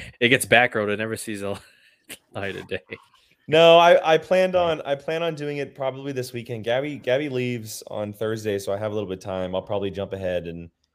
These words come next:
Speaker 2: and get some stuff done. So you, we, I think I plan on releasing it.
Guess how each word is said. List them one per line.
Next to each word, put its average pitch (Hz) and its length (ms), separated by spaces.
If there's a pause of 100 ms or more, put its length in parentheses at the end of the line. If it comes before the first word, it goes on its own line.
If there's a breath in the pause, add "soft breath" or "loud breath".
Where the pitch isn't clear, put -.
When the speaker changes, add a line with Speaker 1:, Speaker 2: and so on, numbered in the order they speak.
(220)
Speaker 2:
and 95 120
get 98 140
some 95 100
stuff - 220
done. 90 180
So - 140
you, 98 300
we, 127 400 (420 soft breath)
I 139 80
think 175 220
I 185 80
plan 165 280
on 165 120
releasing 139 480
it. 127 380